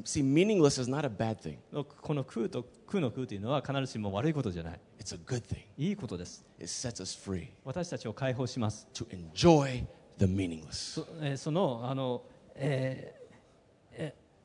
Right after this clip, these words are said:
Speaker 2: enjoy the what?
Speaker 1: The meaningless.
Speaker 2: <laughs> その空の空を楽しむことです。
Speaker 1: When you start enjoying the meaningless.
Speaker 2: この空の空を楽しむとき。
Speaker 1: But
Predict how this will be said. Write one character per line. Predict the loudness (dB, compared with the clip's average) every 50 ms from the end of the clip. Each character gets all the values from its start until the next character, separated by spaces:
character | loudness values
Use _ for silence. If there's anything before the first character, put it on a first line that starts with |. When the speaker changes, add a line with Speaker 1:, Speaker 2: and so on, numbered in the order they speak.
| _ _ -20 -20 -20 -20 -16 -6
Speaker 2:
enjoy | -2 -2 -2 0 0 -2
the | -2 0
what? | 0 0 0 0 0
Speaker 1:
The | 2 2 4
meaningless. | 4 4 6 6 6 6 6 6 4 0 -2 -2 -4 -2 -2 -2
Speaker 2:
<laughs> | -2 0 2
そ | 2 4
の | 4 2 2
空 | 2 2 4 4
の | 4 2
空 | 0 0 0 2 2
を | 4 4 4 2 2 0 -6 -14 -18 -20 -8 -4 0
楽 | 4 4 4
し | 4 2
む | 0 0
こ | 0 -2
と | -4
で | -6 -10
す。 | -12 -14 -20 -20 -20 -20 -20 -20 -20 -20 -14 -4
Speaker 1:
When | 0 0
you | 0
start | 0 2 2 2 2
enjoying | 2 2 0 2 4 6 6 6 4 4
the | 2
meaningless. | 2 2 2 0 -2 -4 -8 -10 -12 -14 -16 -16 -16 -10 -8
Speaker 2:
こ | -8
の | -6
空 | -4 -2 -2 0
の | 0 0 0
空 | 0 -2 -2
を | -2 0
楽 | -2 -2 0 0 -2 -2
し | -2 -2
む | -2 -4
と | -4 -8
き。 | -12 -14 -16 -2
Speaker 1:
But | -2 0